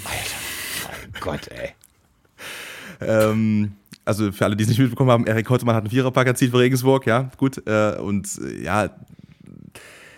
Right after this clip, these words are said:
Speaker 2: das sind dann aber einfach so Tage, wo eben alles zusammenfällt, wo halt dann auf der Gegenseite nichts zusammenfällt.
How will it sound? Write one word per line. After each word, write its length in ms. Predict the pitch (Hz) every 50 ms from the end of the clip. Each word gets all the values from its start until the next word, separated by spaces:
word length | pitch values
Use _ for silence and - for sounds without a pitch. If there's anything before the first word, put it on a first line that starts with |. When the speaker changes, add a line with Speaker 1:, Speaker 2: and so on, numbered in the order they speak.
| - -
Speaker 2:
das 160 | - 117 101
sind 120 | - 131 151
dann 120 | 151 151
aber 200 | 117 120 127 127
einfach 240 | 101 127 120 131 127
so 120 | 113 123
Tage, 380 | 110 - 123 117 127 143 143 135
wo 100 | 123 120
eben 180 | 120 123 120 -
alles 280 | - 117 127 127 -
zusammenfällt, 680 | - 113 107 117 113 117 - - 127 123 139 160 147 131
wo 200 | 120 117 113 117
halt 400 | 117 113 113 117 - - 92 92
dann 140 | 107 110 104
auf 160 | - - -
der 160 | - - 117
Gegenseite 420 | 113 123 123 120 117 123 123 110 110
nichts 220 | 123 139 139 -
zusammenfällt. 640 | - 139 135 135 139 139 - - 143 135 143 - -